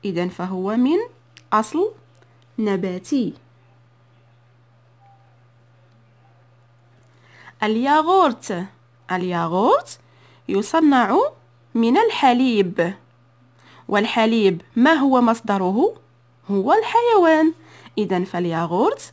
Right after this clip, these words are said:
أصله حيواني. الأرز، الأرز يأتينا من النباتات، إذن فهو من أصل نباتي.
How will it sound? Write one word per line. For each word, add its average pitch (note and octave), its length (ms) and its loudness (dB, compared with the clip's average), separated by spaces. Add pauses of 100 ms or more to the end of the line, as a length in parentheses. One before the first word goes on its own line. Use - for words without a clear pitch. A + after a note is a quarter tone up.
(120)
أصله B3 680 -2 (480)
حيواني. A3 1000 0 (3750)
الأرز، A3 760 2 (480)
الأرز B3+ 500 0
يأتينا A#3 580 -2
من A4 340 -2
النباتات، B3+ 760 0 (360)
إذن G3 220 -4
فهو F#3+ 440 -6
من G3+ 200 -2
أصل G#3 340 -4 (1600)
نباتي. G3 720 -4